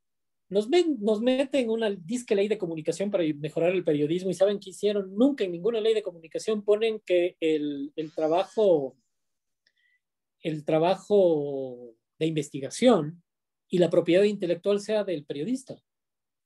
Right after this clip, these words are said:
La propiedad intelectual termina siendo del medio. Por eso R T S me niega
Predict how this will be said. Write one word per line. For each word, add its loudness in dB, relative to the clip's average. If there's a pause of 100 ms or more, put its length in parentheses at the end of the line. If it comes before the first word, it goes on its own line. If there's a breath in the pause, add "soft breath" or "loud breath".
(1300)
La -6
propiedad 4
intelectual 0
termina 0
siendo -6
del -4
medio. -4
Por 4
eso 2
R -2
T 2
S -4
me -8
niega -4